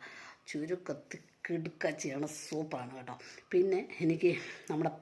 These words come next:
ഉം, പൂങ്കാവെന്നാണ് ഞാൻ ഇതിനകത്ത് പറഞ്ഞത്, പക്ഷേ പു-, കൂന്നി നമ്മുടെ പൂമ്പാറല്ലേ, അവരാ എനിക്കിത് തന്നെ. അവരെന്നിട്ട് അതിലൊരാൾ എന്നോട് പറഞ്ഞു തന്നു, ഇത്, ഉം, ഫ്രൈ ചെയ്ത് ഇത് തോരൻ പോലെ ആക്കി എടുക്കുമ്പം ലാസ്റ്റ് അതിനകത്ത് ഒരു മുട്ടയോട് ആഡ് ചെയ്യണമെന്ന് പറഞ്ഞു. പക്ഷേ ഞാൻ മുട്ടയൊന്നും ആഡ് ചെയ്യില്ല, കാരണം ആദ്യമായിട്ടാണ് ചെയ്യുന്നത്.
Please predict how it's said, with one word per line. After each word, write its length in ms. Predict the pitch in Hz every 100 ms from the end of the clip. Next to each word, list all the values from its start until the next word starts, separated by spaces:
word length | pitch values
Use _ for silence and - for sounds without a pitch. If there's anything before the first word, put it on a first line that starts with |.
| 170
ഉം, 500 | 156 151 147 143 143 139 -
പൂങ്കാവെന്നാണ് 600 | 165 185 185 180 147 143
ഞാൻ 100 | 139 143
ഇതിനകത്ത് 260 | 139 135 135
പറഞ്ഞത്, 180 | 131 127
പക്ഷേ 160 | 170 180 - - - -
പു-, 100 | -
കൂന്നി 220 | 180 185 175
നമ്മുടെ 200 | 147 147 147
പൂമ്പാറല്ലേ, 480 | 156 151 143 127 127 - - 139 151
അവരാ 340 | 175 185 156 151
എനിക്കിത് 280 | 143 143 143 139
തന്നെ. 160 | 131 135
അവരെന്നിട്ട് 360 | 165 180 160 151 151
അതിലൊരാൾ 380 | 160 156 151 147
എന്നോട് 180 | 143 143
പറഞ്ഞു 200 | 131 131
തന്നു, 140 | 131 180 - - 139
ഇത്, 120 | 143 143 147
ഉം, 80 | 143 135 131 131 -
ഫ്രൈ 160 | 143 147 147
ചെയ്ത് 160 | 139 143
ഇത് 100 | 143 151 151
തോരൻ 220 | 160 170 151
പോലെ 140 | 135
ആക്കി 160 | 135 143
എടുക്കുമ്പം 340 | 135 135 143 196 160
ലാസ്റ്റ് 320 | 135 147 - 143
അതിനകത്ത് 260 | 139 135 139
ഒരു 80 | 139
മുട്ടയോട് 340 | 139 - 165 147
ആഡ് 100 | 131
ചെയ്യണമെന്ന് 300 | 139 135 131
പറഞ്ഞു. 160 | 123 - -
പക്ഷേ 180 | - 147
ഞാൻ 100 | 131 135
മുട്ടയൊന്നും 360 | 143 180 151 131
ആഡ് 60 | 131
ചെയ്യില്ല, 200 | 123 123 135
കാരണം 200 | 143 143
ആദ്യമായിട്ടാണ് 480 | 143 156 151 139 -
ചെയ്യുന്നത്. 340 | 139 135 139